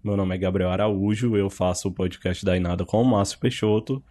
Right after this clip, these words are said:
E as meninas do Aos trinta me convidaram pra falar sobre masculinidade tóxica na comunidade L G B T. É muito complicado pensar em masculinidade tóxica na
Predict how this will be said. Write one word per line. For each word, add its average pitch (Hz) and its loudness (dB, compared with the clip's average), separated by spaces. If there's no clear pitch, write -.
E 120 0
as 123 0
meninas 120 2
do 98 2
Aos 95 2
trinta 95 0
me 107 -2
convidaram 98 0
pra 104 0
falar 101 2
sobre 107 0
masculinidade 107 0
tóxica - -2
na 95 2
comunidade 101 2
L 101 2
G 107 0
B 120 0
T. 95 -2
É 127 2
muito 160 0
complicado 135 0
pensar 104 2
em 101 0
masculinidade 98 2
tóxica 95 -2
na 92 0